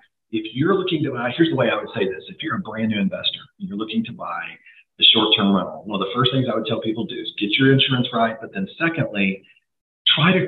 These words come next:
close in an L L C. And here's why. If, if,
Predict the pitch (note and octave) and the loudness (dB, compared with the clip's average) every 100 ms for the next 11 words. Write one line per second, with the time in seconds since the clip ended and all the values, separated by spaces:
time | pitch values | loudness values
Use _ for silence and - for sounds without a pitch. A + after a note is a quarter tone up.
0 | - A#2+ A#2 A#2+ A#2+ A2 G#2 G2 F#2+ F#2 | -2 0 4 6 6 4 4 4 2 0
1 | - F2+ - - - A2 D3 D3 C#3 C3 | -4 -8 -10 -12 -12 -4 0 0 0 0
2 | F2+ - - _ _ _ B2+ B2+ - A#2+ | -2 -4 -14 _ _ _ 2 2 2 -2
3 | - B2 | -2 -4